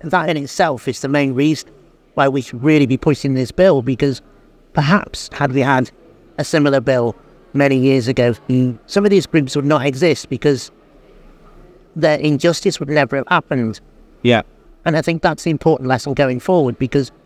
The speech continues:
Speaker 1: let's get this bill and let's stop this happening in the future. Let's help the people that are struggling now, and let's, let's prevent more.
Speaker 2: My last part of this, just again, the, the, this notion of,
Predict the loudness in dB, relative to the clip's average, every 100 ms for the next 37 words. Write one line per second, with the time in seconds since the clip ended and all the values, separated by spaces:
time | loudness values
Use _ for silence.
0 | _ -2 -2 0 -2 -4 -6 -2 -2 -4
1 | _ -6 0 0 0 -4 -2 -4 -4 -2
2 | -2 -2 0 0 0 0 -4 -4 -16 -20
3 | -10 -2 0 0 -2 -2 -2 -2 0 -2
4 | -2 0 0 2 2 2 0 -2 -6 _
5 | _ _ -20 -20 -20 -20 _ _ 0 2
6 | 0 -2 _ _ -20 -20 -12 -6 -4 0
7 | 0 0 2 2 2 -4 -20 -20 -20 -8
8 | 0 2 2 2 0 2 -2 -2 -4 -2
9 | 0 2 0 -4 0 0 2 0 0 -2
10 | 0 0 2 0 0